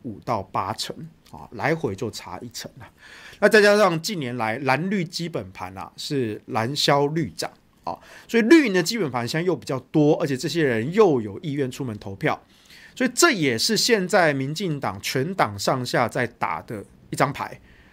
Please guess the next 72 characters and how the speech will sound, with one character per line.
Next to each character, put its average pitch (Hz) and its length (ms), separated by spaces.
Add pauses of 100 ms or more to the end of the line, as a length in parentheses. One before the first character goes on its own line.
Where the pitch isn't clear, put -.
(240)
就 302 140
是 277 140
呢， 226 160
我 294 240
把 135 340
这 240 380
四 247 340
个 165 180
公 202 320
投 123 220
搞 98 340
成 120 320
蓝 123 240
绿 160 200
基 139 160
本 113 120
盘 92 160
对 101 120
决， - 180 (760)
你 160 100
中 269 140
间 302 140
选 139 180
民 120 260 (480)
你 139 60
最 - 160
好 180 80
不 - 80
要 180 80
来 127 120
投， - 260 (460)
你 233 100
如 277 140
果 349 80
不 330 100
知 269 100
道 285 140
更 320 180
好， 131 280
你 190 40
不 311 120
要 359 120
投。 160 360 (640)
哎， 147 200 (200)
那 180 100
这 196 100
样 165 100
子， 127 160
我 185 160
只 160 120
要 147 100
动 151 380
员 110 200 (200)
蓝 143 260
绿 185 80
的 139 100
基 160 200
本 135 160
盘 - 200 (200)
啊， 98 240
那 139 100
国 123 180
民 156 140
党 196 180
一 120 60
定 117 160
拼 110 180
不 104 80
过 113 140
民 95 160
进 95 160
党 85 100